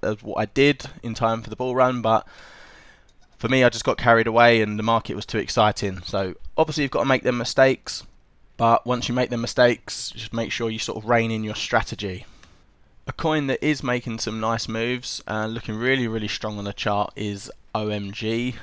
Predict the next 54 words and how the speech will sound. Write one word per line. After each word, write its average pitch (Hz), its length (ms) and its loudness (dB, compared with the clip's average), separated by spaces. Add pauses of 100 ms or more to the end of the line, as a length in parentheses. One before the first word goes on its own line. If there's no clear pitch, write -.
(100)
Omise 101 720 -6
Go 117 380 0
or 101 200 -8
Omise 104 380 -6
Go. 104 220 -2
I'm 101 280 -8
still 123 240 -4
not 104 160 -6
sure 104 160 -2
how 98 140 -2
you 98 100 -2
actually - 220 -6
pronounce 113 400 0
that 92 160 -2
one. 101 180 0 (560)
Um, 107 480 2 (240)
gaining 135 300 2
on 131 80 2
the 120 80 -4
Bitcoin, 117 420 -4 (800)
holding 139 320 0
a 120 60 -2
really 143 340 0
nice 127 240 0
level 123 340 0
as 110 120 -6
well. 110 240 2
If - 100 -8
you 113 80 -4
look 110 160 -6
at 87 80 -6
a 101 40 -4
long 107 220 -4
time 107 280 -2
frame, 98 340 -4 (200)
it's - 100 -16
been, 101 260 -10 (160)
it's - 160 -12
been 98 160 -10
finding 107 420 -4
support 110 520 -4 (560)
on 104 120 -6
a 104 60 -6
really, 131 540 0
really 123 260 -2
strong 113 380 -4
level, 107 340 -2
and 104 80 -6
I 101 60 -4
feel 110 260 -4
that - 220 -6
once 113 360 -4
that, - 220 -2
that, 110 160 0